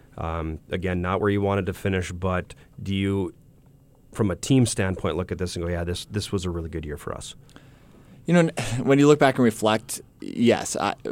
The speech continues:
Speaker 2: as a head coach, I would say yes, because, I mean, we went through a lot of,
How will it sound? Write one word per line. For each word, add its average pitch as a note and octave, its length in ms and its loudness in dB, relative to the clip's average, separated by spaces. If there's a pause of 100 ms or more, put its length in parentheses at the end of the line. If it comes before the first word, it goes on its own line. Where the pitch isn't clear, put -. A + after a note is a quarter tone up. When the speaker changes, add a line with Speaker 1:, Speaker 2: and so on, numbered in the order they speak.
(140)
Speaker 2:
as G#2 160 0
a G2+ 40 -4
head A2 220 0
coach, D3+ 260 4
I G#2 80 4
would G2+ 120 2
say G#2 160 0
yes, F#2+ 320 0
because, G2+ 420 0
I - 80 -4
mean, F#2+ 160 -2
we A2+ 100 4
went B2 140 4
through G#2 180 2
a - 20 4
lot G2+ 380 4
of, G2+ 280 4